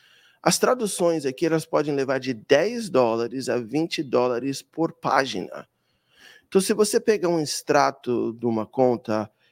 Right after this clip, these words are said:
que tenha cinco, seis ou dez páginas, o seu custo de tradução acaba ficando muito alto. Então, uma grande dica, uma dica muito especial pra vocês,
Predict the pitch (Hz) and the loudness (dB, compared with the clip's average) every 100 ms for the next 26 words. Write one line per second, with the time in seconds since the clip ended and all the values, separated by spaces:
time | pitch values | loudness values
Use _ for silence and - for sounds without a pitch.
0 | _ - - 131 123 117 - 160 - 113 | _ -8 -2 0 0 -2 0 -2 -2 -4
1 | - 143 123 110 117 101 147 139 143 - | 0 0 0 -4 -4 2 4 4 2 -6
2 | - 123 120 123 90 - - - _ _ | -4 2 2 0 -10 -14 -16 -18 _ _
3 | _ _ - - 226 220 - - 226 240 | _ _ -6 -2 -2 -2 -6 -8 -6 -4
4 | 185 160 151 156 143 151 151 156 - 156 | -2 -2 0 0 0 -2 0 0 -2 -2
5 | 160 - 165 156 147 135 131 - 131 113 | -2 -4 -4 -2 -2 -4 -4 -2 0 0
6 | 104 - - _ _ - _ - 214 220 | -2 -8 -20 _ _ -20 _ 0 2 2
7 | 208 165 165 202 285 330 294 190 113 123 | -2 0 0 0 -2 -4 -10 -10 -8 -6
8 | 113 - 127 127 123 151 160 165 165 175 | -6 -6 -4 -4 -4 -2 0 2 0 0
9 | 196 311 233 - 160 - 117 - 127 127 | 0 0 -4 -4 -4 0 -2 -2 -4 -4
10 | - 95 98 104 | -4 -2 -4 -6